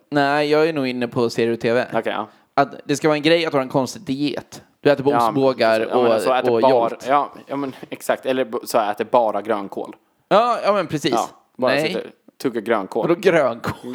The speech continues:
Speaker 2: Ja, men jag har nog
Speaker 1: Nej,
Speaker 2: konstigt.
Speaker 1: det ska ju vara så onyttigt. Det är ju inte
Speaker 2: Polyester.
Speaker 1: någon som är
Speaker 2: Äter
Speaker 1: så här,
Speaker 2: bara polyester.
Speaker 1: "Jag tänker inte hacka nasa en gång till innan jag får
Speaker 2: Sitter
Speaker 1: mer
Speaker 2: bara,
Speaker 1: råfood."
Speaker 2: sitter bara med så en skål O'boy och en tegelsten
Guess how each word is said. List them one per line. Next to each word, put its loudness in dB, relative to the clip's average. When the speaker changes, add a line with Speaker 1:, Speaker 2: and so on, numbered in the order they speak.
Speaker 2:
Ja, -2
men -4
jag 2
har 2
nog -4
Speaker 1:
Nej, 4
Speaker 2:
konstigt. 4
Speaker 1:
det 0
ska 2
ju 2
vara 4
så -2
onyttigt. -4
Det 4
är 6
ju 2
inte 4
Speaker 2:
Polyester. 4
Speaker 1:
någon 2
som -2
är 4
Speaker 2:
Äter 4
Speaker 1:
så -
här, 4
Speaker 2:
bara 2
polyester. 0
Speaker 1:
"Jag 6
tänker 4
inte 4
hacka 6
nasa 4
en -2
gång 2
till 4
innan 4
jag 6
får 2
Speaker 2:
Sitter 4
Speaker 1:
mer 6
Speaker 2:
bara, 8
Speaker 1:
råfood." 2
Speaker 2:
sitter -2
bara 4
med -2
så 2
en -2
skål 2
O'boy 0
och -2
en -2
tegelsten -2